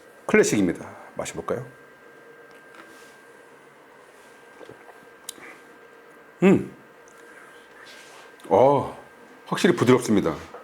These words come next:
비교 시음을 안 하면 잘 모르겠지만, 어, 술 좋은데요? 좋은 술 한 잔 더 먹고 가겠습니다. 네, 아... 일반인들은 잘 모릅니다. 정태, 웰베마도 좋고요. 그래도 좋은 사람들과 좋은 술 드시고 싶다,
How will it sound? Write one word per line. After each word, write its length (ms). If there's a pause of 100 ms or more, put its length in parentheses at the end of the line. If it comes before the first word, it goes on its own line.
(1160)
비교 400
시음을 300
안 80
하면 140
잘 140
모르겠지만, 720
어, 180
술 160
좋은데요? 420 (520)
좋은 200
술 80
한 60
잔 100
더 80
먹고 180
가겠습니다. 460
네, 220
아... 460 (1700)
일반인들은 600
잘 180
모릅니다. 580
정태, 380
웰베마도 560
좋고요. 480 (500)
그래도 440 (140)
좋은 240
사람들과 400
좋은 220
술 140
드시고 260
싶다, 480